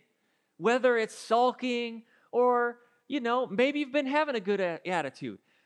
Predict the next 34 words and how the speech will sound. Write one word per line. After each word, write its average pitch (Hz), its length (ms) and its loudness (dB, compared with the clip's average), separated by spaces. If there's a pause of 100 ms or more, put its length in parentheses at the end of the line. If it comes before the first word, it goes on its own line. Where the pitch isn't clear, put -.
(100)
But 254 200 0
don't 302 220 2
just 294 260 -2
sit 339 300 2
there 302 200 8
in 269 80 4
that 233 180 2
good 262 220 2
attitude. 262 560 2 (260)
Get 285 340 4
out 302 380 10
of 262 160 4
that 269 220 6
place 302 400 -2
that 262 100 -8
you've 240 260 -4
been 254 280 4
in 277 340 2 (220)
and 247 300 2
do 349 300 12
something. 247 380 2
He 220 60 -6
says, 208 200 -4
"Get 269 140 -4
out 339 180 8
of - 20 4
the 311 180 0
camp 330 420 2 (1700)
and 269 220 4
do 302 240 8
something 262 680 2 (240)
for 220 220 2
God." 170 420 4 (360)
Why? 233 440 2